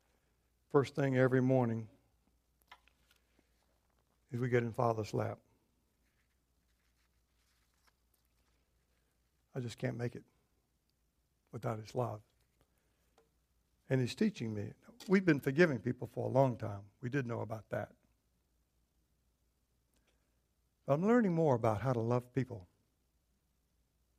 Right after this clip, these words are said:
How to just see them or notice them or look in their eye. Sometimes I think, well, you know, we don't really know what love means. It's, it's like, so I, I think of it this way. If I just care about people,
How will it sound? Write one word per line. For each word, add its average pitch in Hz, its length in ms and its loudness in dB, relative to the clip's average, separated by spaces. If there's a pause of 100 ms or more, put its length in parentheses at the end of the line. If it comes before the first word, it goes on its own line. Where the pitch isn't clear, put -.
(400)
How 226 100 0
to 202 80 -2
just 196 300 -8
see 185 140 -2
them 117 140 -4
or 107 60 -8
notice 127 460 -2
them 104 140 -20
or 107 60 -16
look 135 180 -12
in 135 60 -8
their 127 160 -6
eye. 117 140 -6 (300)
Sometimes 220 240 -6
I 180 80 -4
think, 180 200 -8
well, 196 80 -8
you 226 60 -4
know, 202 140 -6
we 226 120 -4
don't 220 160 -8
really 170 180 -4
know 165 180 -6
what 160 240 -6
love 160 260 -6
means. 151 340 -12
It's, 123 140 -20 (320)
it's - 140 -20
like, 127 160 -2 (480)
so - 80 -2
I, 226 260 0
I 233 160 -4
think 214 320 -10
of 143 80 -10
it 131 140 -14
this 139 200 -20
way. 110 220 -14 (2750)
If 175 100 -2
I 220 80 6
just 208 260 -4
care 262 200 -6
about 170 280 -4
people, - 260 -14